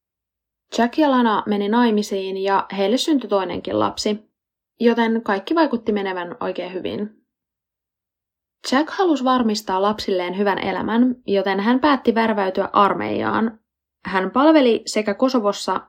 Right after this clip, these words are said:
että Irakissa, kunnes hänet vapautettiin näistä tehtävistä.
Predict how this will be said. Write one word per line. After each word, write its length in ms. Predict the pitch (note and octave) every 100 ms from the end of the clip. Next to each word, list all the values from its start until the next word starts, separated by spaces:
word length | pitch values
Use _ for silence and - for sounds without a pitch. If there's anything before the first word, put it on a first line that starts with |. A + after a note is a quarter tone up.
| -
että 240 | F#3+ - -
Irakissa, 640 | A3+ F#3+ F#3+ F#3 - F#3+ G3+ _
kunnes 260 | F#3+ G#3 A#3+
hänet 200 | D4 B3+
vapautettiin 640 | G#3+ G3 F#3 F#3 - F3+
näistä 240 | G3 - -
tehtävistä. 600 | F#3 - G#3 A3 A#3